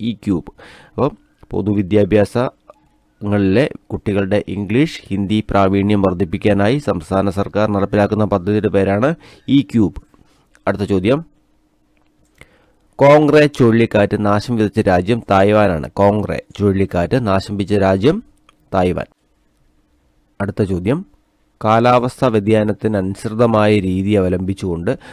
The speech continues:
കർഷക വരുമാനം വർദ്ധിപ്പിക്കുന്നതിനായി കൃഷി വകുപ്പ് രൂപം നൽകിയ പദ്ധതിയുടെ പേരാണ് കേര. അപ്പോൾ കാലാവസ്ഥാ വ്യതിയാനത്തിന് അനുസൃതമായ രീതി അവലംബിച്ചുകൊണ്ട് കർഷക വരുമാനം വർദ്ധിപ്പിക്കുന്നതിനായി കൃഷി വകുപ്പ് രൂപം നൽകിയ പദ്ധതിയുടെ പേരാണെന്ത്?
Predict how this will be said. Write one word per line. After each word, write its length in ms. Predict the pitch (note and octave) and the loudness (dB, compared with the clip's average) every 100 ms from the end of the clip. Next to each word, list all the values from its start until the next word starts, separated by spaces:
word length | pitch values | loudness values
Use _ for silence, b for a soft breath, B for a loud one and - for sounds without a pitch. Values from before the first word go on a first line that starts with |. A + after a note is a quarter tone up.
| B - | B -2
കർഷക 360 | A#2 - C#3+ C3+ | -2 0 -2 2
വരുമാനം 420 | B2+ A2 G#2 G#2 G#2+ | 4 4 2 0 0
വർദ്ധിപ്പിക്കുന്നതിനായി 840 | G2 F#2+ F2+ G#2 G#2+ G2+ F#2+ F#2 A2 - | 0 -2 -4 -4 -2 -2 0 -2 -4 -6
കൃഷി 220 | G2 - | -6 0
വകുപ്പ് 300 | A2+ G#2+ A#2 A2+ | 2 2 4 4
രൂപം 240 | G#2+ G2 G#2+ | 4 0 0
നൽകിയ 220 | G#2 G2+ G#2+ F#2+ | 0 0 0 -2
പദ്ധതിയുടെ 420 | F2 G2 G#2 G#2+ | -2 -2 0 0
പേരാണ് 360 | G2+ F#2 F2+ G#2+ A#2 - | 0 0 -2 -2 -6 -2
കേര. 220 | G2+ G2+ D#2 _ _ _ _ - | 0 0 -4 _ _ _ _ -12
അപ്പോൾ 140 | F#2 - | -10 -8
കാലാവസ്ഥാ 580 | F#2 F#2 F#2+ F#2+ - B2+ C#3 | -6 -4 -4 -4 -4 -2 0
വ്യതിയാനത്തിന് 600 | G#2 F#2+ G2+ G2+ - G2+ F#2 | 0 0 0 0 -4 -4 -4
അനുസൃതമായ 560 | F2+ G#2+ G#2+ A2+ G#2+ G2 F#2 | -4 -6 0 2 2 0 0
രീതി 240 | F2+ G2 C#3+ F#2 | -2 -2 -2 -2
അവലംബിച്ചുകൊണ്ട് 720 | G2 F#2+ F2+ - F2+ E2 C#3+ - B B B - | -2 -4 -4 -4 -4 -2 -2 -4 B B B -4
കർഷക 300 | G#2+ - B2+ A#2+ | -4 0 0 2
വരുമാനം 380 | A2 G#2+ G#2 G#2+ | 4 2 2 2
വർദ്ധിപ്പിക്കുന്നതിനായി 760 | G2 F#2 F2 G2 G2+ G2+ G2 C3 C#3+ - _ - | 2 0 -4 -4 0 2 2 2 -2 -14 _ -10
കൃഷി 180 | G2 - | -6 2
വകുപ്പ് 240 | A2+ G2+ A2 G#2 | 4 4 2 0
രൂപം 200 | G2 G2+ | 2 2
നൽകിയ 240 | F#2+ F#2+ G2+ | 0 0 0
പദ്ധതിയുടെ 400 | F#2+ F2+ G#2 G#2+ G2+ | -2 0 0 2 4
പേരാണെന്ത്? 400 | G2 G2 G2+ | 2 2 2